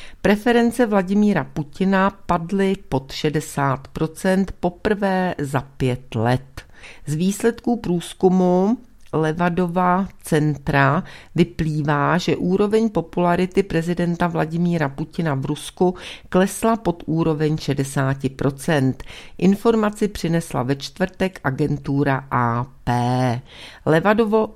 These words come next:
centrum uvedlo, že přibližně padesát šest procent oslovených respondentů by hlasovalo pro Putina v nejbližších prezidentských volbách. Proti minulým výsledkům,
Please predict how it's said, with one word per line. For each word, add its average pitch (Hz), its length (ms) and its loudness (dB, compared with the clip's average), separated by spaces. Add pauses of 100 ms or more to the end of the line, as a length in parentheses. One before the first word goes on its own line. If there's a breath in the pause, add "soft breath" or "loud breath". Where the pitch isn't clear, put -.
centrum 156 760 2
uvedlo, 151 600 2 (220 loud breath)
že - 160 0
přibližně 208 600 2
padesát 185 640 0
šest - 400 -4
procent 180 500 -2
oslovených 165 680 -2
respondentů 180 920 2 (300 loud breath)
by 156 120 6
hlasovalo 170 640 2
pro 143 220 0
Putina 175 480 0
v 151 100 -2
nejbližších 156 680 -2
prezidentských 131 880 -2
volbách. 139 760 2 (300 loud breath)
Proti 208 320 4
minulým 196 720 2 (340 loud breath)
výsledkům, 151 1300 2